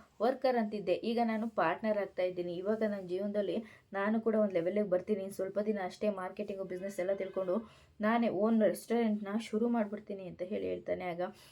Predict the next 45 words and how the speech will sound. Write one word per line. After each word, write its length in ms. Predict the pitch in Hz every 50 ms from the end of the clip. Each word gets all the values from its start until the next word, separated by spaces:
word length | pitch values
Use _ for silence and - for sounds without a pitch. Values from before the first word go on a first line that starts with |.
| - _ -
"ಹೌದೌದು, 440 | 233 240 269 247 247 247 240 226 214
ಶುರು 200 | 208 - 214 226
ಮಾಡ್ತೀಯಾ, 320 | 220 220 214 214 - 208
ಶುರು 200 | 202 - 180 - 185
ಮಾಡ್ತೀಯಾ, 340 | 190 196 - - 180 175 170 - - - - - -
ಅದಕ್ಕೇನು 380 | 220 233 233 - 233 240 226
ಒಂದ್ 120 | 220 208 185
ಹತ್ತು 240 | 175 - - -
ವರ್ಷ 160 | 233 214 - 254
ಆಗ್ಬೇಕಾಗುತ್ತೆ 580 | 226 208 202 202 202 196 196 190 202 202 202
ಅಷ್ಟೇ" 220 | 180 - - - 202
ಅಂತ 160 | 196 180 208
ಹೇಳಿದಾಗ, 360 | 202 190 190 180 180 175 175 - - - - - _ -
"ಹೌದು, 280 | 339 330 311 226 247 233
ಹತ್ತು 200 | 233 254 254 285
ವರ್ಷ 140 | 269 - 277
ಆಗ್ಲಿ 260 | 220 208 208 226 226
ಬಿಡು, 220 | 214 208 202 196 214 - - - _ -
ನಾನು 260 | 220 226 247 254 277
ನಿನ್ನ 440 | 285 262 269 269 269 254 240 233 240 247 -
ಪಾರ್ಟ್ನರ್ 400 | - 220 247 247 262 262 247 247
ಆಗಿ 120 | 247 233
ನೋಡ್ಬೇಕು 360 | 233 233 226 214 233 226 240
ಅಂತ 120 | 226 220 233
ಅನ್ಕೋತಾ 400 | 226 208 208 - 226 220 214 226
ಇಲ್ಲ, 160 | 220 214 214 202 175 - - - - _ -
ನಾನು 180 | 220 233 226 226 233
ನಿನ್ನ 200 | 226 226 220 226 220
ಓನರ್ 280 | 208 190 214 220 226 226
ಆಗಿ 100 | 226 214
ನೋಡ್ಬೇಕು 360 | 208 202 202 202 202 202 202 208
ಅಂತ 140 | 208 208
ಅನ್ಕೋತಾ 360 | 220 202 180 - - 196 202 202
ಇದ್ದೀನಿ. 320 | 196 196 202 196 196 196 196
ನೀನೇನು 420 | 208 240 277 277 277 269 233 226 233
ಯಾವಾಗ್ಲೂ 420 | 233 208 196 202 208 214 226 226
ಕೂಡ 200 | 226 - 226 208 180 208 226 - - -
ಅವಳ 160 | - - 254 269
ಬಗ್ಗೆನೇ 280 | 247 269 247 269 262 254
ಯೋಚನೆ 240 | 247 233 233 233
ಮಾಡ್ತಾ 220 | 226 226 214 214 233
ಇರ್ತೀಯಾ?" 360 | 226 220 214 - 226 220 214
ಅಂತ 140 | 208 190 -
ಹೇಳಿದಾಗ, 380 | 190 196 208 208 208 202 190 196 202 202 - - _
"ಶ್ರುತಿ, 300 | - - 226 214 240 247